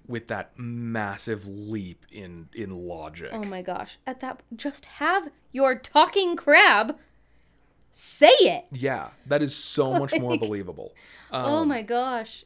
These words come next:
Speaker 2: Yeah.
Speaker 1: I, one thing that I also wanted to see happen, after Ariel can, like, she gets her voice back,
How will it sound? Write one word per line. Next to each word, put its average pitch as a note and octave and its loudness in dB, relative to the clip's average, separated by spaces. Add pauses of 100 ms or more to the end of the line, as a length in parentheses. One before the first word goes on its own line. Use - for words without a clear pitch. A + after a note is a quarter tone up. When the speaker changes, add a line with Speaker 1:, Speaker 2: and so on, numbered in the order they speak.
Speaker 2:
Yeah. G#3+ -2
Speaker 1:
I, - -20
one F#3 -2
thing F#4 -8
that E4+ -2
I C4 0
also - -6
wanted A2+ -6
to G#2+ -4
see G#2 -6
happen, D#3 -8 (640)
after D#3 -6
Ariel B2+ -2
can, A2 -6
like, G#2+ -6
she - -10
gets A2+ -4
her A#2 -2
voice G2 -2
back, C#3 -8